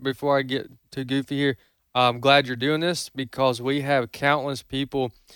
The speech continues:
that work here at A F A, uh, around a hundred and thirty between a few part-time members and weekend workers and full-time staff, about a hundred twenty full-time staff.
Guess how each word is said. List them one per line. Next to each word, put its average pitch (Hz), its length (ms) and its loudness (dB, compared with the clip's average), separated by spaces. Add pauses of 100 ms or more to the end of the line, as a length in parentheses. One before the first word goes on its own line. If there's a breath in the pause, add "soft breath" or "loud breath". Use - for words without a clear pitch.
(260 soft breath)
that 120 140 -2
work 127 340 4
here 135 160 -2
at 131 60 2
A 131 180 4
F 117 160 -4
A, 131 320 2 (160)
uh, 113 300 -2
around 127 240 2
a 120 60 -2
hundred 131 280 -2
and 123 160 -4
thirty 131 280 2
between 123 520 -8 (260)
a 113 60 -6
few 139 180 0
part-time 131 520 0
members 131 360 -2
and 113 80 -2
weekend 127 340 -4
workers 131 420 -2
and 104 140 -10
full-time 127 420 -2
staff, 131 520 2
about 123 140 2
a 117 40 0
hundred 131 240 0
twenty 135 220 -2
full-time 127 380 -4
staff. 135 320 2